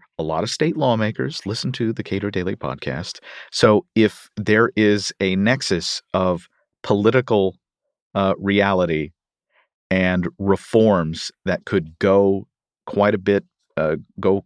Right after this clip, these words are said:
quite a distance toward making housing production easier, uh, with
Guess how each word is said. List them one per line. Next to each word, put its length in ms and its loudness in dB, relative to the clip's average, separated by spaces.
quite 200 2
a 60 2
distance 640 -2
toward 420 0
making 520 0
housing 520 -2
production 680 -2
easier, 560 2
uh, 500 2
with 560 -2